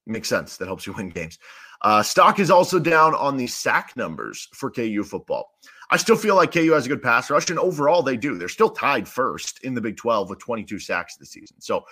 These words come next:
overall, this has been a really good unit. I've been so impressed with what the defensive ends have provided with the additions you've made on the D line. And Austin Booker's been electric. Gage Keys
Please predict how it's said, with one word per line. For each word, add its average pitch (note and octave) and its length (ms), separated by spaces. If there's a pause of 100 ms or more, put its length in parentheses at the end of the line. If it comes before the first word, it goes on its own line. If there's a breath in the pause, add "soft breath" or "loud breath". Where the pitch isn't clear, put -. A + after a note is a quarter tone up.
(240 loud breath)
overall, E3+ 560 (460)
this C#3+ 200
has B2+ 80
been C3 120
a A#2+ 40
really A#2+ 180
good A2 140
unit. G#2+ 260 (260)
I've A#2 120
been G2+ 120
so C3+ 240
impressed B2 440
with - 160
what G#2+ 280
the G#2 140
defensive A#2+ 400
ends A2+ 180
have G#2+ 80
provided G#2+ 380
with G2 160
the F#2+ 80
additions A#2+ 420
you've A2+ 160
made A2 220
on G2+ 120
the F#2 60
D B2 180
line. G#2+ 320
And E2+ 120 (340 soft breath)
Austin C3+ 380
Booker's A#2+ 320
been F#2 140
electric. A#2 640
Gage B2+ 320
Keys B2+ 440